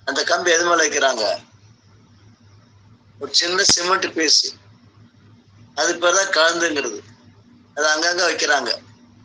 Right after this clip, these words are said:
ஏன்னா அந்த தரைய செ-, செ-, அந்த கம்பி வந்து சிமெண்ட்டுக்குள்ள இருக்கணும். இவங்க சிமெண்ட் போடும்போது, சிமெண்ட் கழுவி அங்க ஊத்தும் போது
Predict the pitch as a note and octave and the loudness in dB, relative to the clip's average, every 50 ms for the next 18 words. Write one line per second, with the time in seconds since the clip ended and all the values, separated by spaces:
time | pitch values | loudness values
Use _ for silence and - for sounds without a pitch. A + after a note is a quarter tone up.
0 | _ _ _ - - - - _ - - C#3+ D3 D#3+ F3 F3+ F3 D3+ D3+ C#3+ C#3 | _ _ _ -20 -20 -20 -20 _ -8 -6 -2 0 2 2 2 2 0 0 0 0
1 | C3 - - - - - - - - - - - - _ - - - - - - | -2 -2 -6 -10 -16 -20 -20 -20 -20 -20 -20 -20 -20 _ -20 -20 -20 -20 -20 -20
2 | - - - - - - - D3 D3+ D3+ E3+ F3 E3+ E3+ E3+ - - - - - | -20 -20 -20 -20 -14 -4 -2 0 2 4 4 4 4 4 2 2 2 0 0 0
3 | C#3+ C#3+ D3 C#3+ C#3+ C#3 C3+ C3 A#2+ - - - - - B2 A#2+ A2+ A2 A#2 - | 0 0 0 0 0 0 0 -2 -4 -6 -8 -10 -10 -8 -6 -8 -8 -10 -14 -18
4 | - - - - C3 B2+ B2 - - D#3+ F3+ F3+ F3+ F3+ E3 D3+ C#3+ C#3 E3 G3+ | -20 -18 -16 -10 -8 -6 -4 -2 -2 -2 0 0 0 2 2 2 0 0 0 0
5 | A#3+ - - - - - - - _ _ - - - - _ - - - - - | 0 0 -2 -8 -16 -20 -20 -20 _ _ -20 -20 -20 -20 _ -20 -20 -20 -8 0
6 | - - - F#3 F#3+ G#3 G#3+ G3+ - - F#3+ G3 G3+ G3+ F#3+ E3+ - - A#2+ - | 0 2 2 2 0 0 0 0 0 0 2 2 4 2 2 0 -2 -4 -4 -6
7 | - - C3+ D3+ D#3 D3 C#3 D#3+ E3 F3 F#3 F3+ D3 C#3+ E3 E3 E3 D#3+ D#3 D#3 | -6 -4 -2 0 0 2 0 0 2 0 0 0 0 2 2 2 2 2 2 2
8 | C#3+ - - - - - D#3+ E3+ F3 F3 - - F3+ E3 D#3+ E3 D#3+ D#3+ D3+ D3+ | 0 0 0 0 0 0 0 0 0 -2 0 0 0 0 2 0 0 0 0 0
9 | D3+ D3+ F3 E3+ - E3 D3 C#3 C#3+ C#3 C3+ C#3 F#3+ | -2 -2 -2 -2 -2 -4 -2 0 0 2 2 2 0